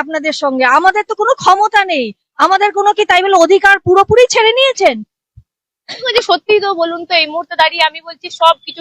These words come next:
Speaker 2: সর্বহারা, আহ, এই, আহ, দুজন স্বামী স্ত্রী এই মুহূর্তে দাঁড়িয়ে গান্ধী মূর্তির পাদদেশে ওনারা দাঁড়িয়েছেন। আমার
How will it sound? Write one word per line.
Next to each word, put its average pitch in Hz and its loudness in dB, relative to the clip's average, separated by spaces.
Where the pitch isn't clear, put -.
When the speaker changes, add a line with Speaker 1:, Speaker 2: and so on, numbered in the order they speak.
Speaker 2:
সর্বহারা, 302 0
আহ, 277 2
এই, 330 -4
আহ, 269 0
দুজন 339 -8
স্বামী 294 -2
স্ত্রী 320 -12
এই 311 -4
মুহূর্তে 339 -2
দাঁড়িয়ে 302 -2
গান্ধী 302 -6
মূর্তির 320 -12
পাদদেশে 277 -4
ওনারা 294 0
দাঁড়িয়েছেন। 285 -4
আমার 302 -2